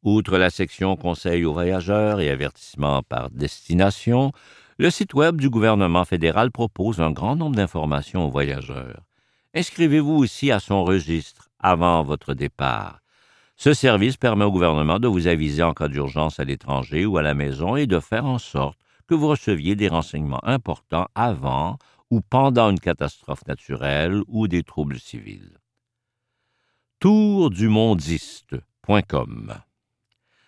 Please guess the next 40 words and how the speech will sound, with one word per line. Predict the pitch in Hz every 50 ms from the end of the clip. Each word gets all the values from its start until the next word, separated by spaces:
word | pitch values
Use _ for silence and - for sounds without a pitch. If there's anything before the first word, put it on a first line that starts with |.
| _ _ _ _
Ce | - 131
site | - - 185 -
web | 147 165 180 151
français | - - 101 104 101 92 - - 131 147 160 160 143
ne | 120 92
sera | 76 - - 73 67
pas | - 76 69
toujours | - 78 73 73 71 71
approprié | 73 71 - 82 78 - - - 92 92 101 110 127 135 127
pour | - - 65
tout | - _ - 67
ce | -
qui | _ - 69
concerne | - 73 73 71 - - 92 87 82 69
la | 55 -
paperasse | - - - - _ - - 69 69 - -
canadienne | - 65 64 62 62 60 57 - 82 92 98 101 98 78
et | 64
québécoise, | - - 71 69 73 85 - - 110 110 107 87 65 67 65 60 - _ _ _ _
et | - 85 90 80
il | 80 82
ne | 80 76
remplace | 71 65 67 67 - 65 65 65 -
pas | - - 92 87 90 - _ _ _ _ _ 76
les | 78 78
sources | - - - 95 82 - - 73
officielles, | 71 67 71 78 - - 110 - - - 131 123 110 90 78 71 - _ _ _ _ _ _ _ _ _ _ -
mais | 87 95 101 104 110 117 - - _ _
vous | - 113 147 175 160 151
y | 147 -
trouverez | - - 135 113 87 78 90 92
beaucoup | 82 85 123 143 - - 147 120
d'informations | 107 90 - - 82 78 71 73 69 71 - - 76 73 82 95 -
pour | - 95 87 78
vous | 71 78 71 76
aider | 80 78 71 76 73
à | 69
planifier | - - 80 73 71 69 67 - - 76
votre | 67 69 67 - - 67
projet. | - - - 58 60 - - - -